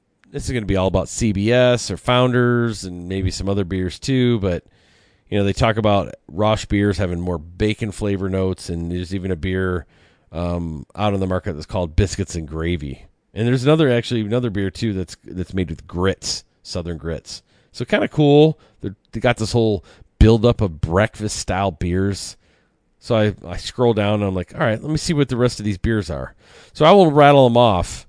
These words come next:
and then I'll bitch at the end. All right, the first beer that they're gonna mention on this list is called Hopcakes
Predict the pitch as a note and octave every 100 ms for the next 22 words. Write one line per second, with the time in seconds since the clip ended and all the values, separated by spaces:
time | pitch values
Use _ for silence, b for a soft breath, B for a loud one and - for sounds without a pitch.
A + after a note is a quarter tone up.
0 | _ - G2+ G2+ F2+ F2 G#2+ - E2 F2
1 | E2 C#2 - b b E3+ D#3 D3+ A#2 D#3+
2 | D3 A#2 A2+ B2+ C3 A2+ A2 A2+ A2 G2+
3 | A2 A2+ G#2+ G2 F#2 G2+ A#2+ - G2 -
4 | G2 F2+ - F3+ - - G2 D2+ -